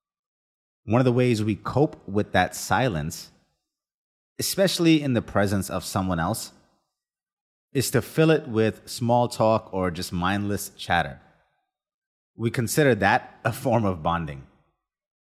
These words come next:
And the closer we actually feel to that person,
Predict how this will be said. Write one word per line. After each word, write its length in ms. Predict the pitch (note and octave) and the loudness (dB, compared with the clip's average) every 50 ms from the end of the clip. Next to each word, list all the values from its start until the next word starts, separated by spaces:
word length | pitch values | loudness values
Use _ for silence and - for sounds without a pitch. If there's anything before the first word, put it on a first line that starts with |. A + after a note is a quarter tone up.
| _ _ _ _ _ _ _ _ _ _ _ _ _ | _ _ _ _ _ _ _ _ _ _ _ _ _
And 160 | - - G2 F2+ | -8 -4 -2 -2
the 60 | - | -4
closer 400 | - - D3+ F3 F#3+ F3 - F3+ | -2 2 2 2 4 4 4 4
we 180 | D#3+ D#3 C3+ - | 4 2 2 0
actually 500 | - A2 A#2 - - - A#2 G#2 G2+ F2+ | 0 -2 -2 -2 -4 -4 -2 -2 -2 -2
feel 440 | - - - - D#3 F3+ F#3+ F#3+ D#3+ | -4 -8 -6 -2 0 4 4 4 4
to 100 | - D#3+ | 4 2
that 200 | C#3 C3 A#2 - | 2 2 2 2
person, 520 | - C3+ C#3 C#3+ - - F#2+ F#2 G#2 G#2+ | 0 0 0 0 0 -2 -4 -4 -4 -6